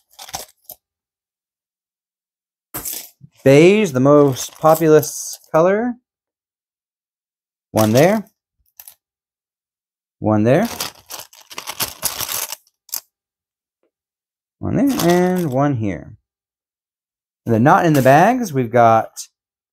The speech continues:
a mine, a ship, a castle,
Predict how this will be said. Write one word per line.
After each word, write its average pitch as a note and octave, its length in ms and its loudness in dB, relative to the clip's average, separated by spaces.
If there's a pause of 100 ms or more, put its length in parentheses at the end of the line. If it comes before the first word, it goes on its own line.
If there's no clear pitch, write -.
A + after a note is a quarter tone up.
(240)
a F#2+ 60 -12
mine, G3+ 580 0 (2750)
a G2+ 40 -12
ship, - 380 -2 (2250)
a - 60 -20 (160)
castle, F3 800 0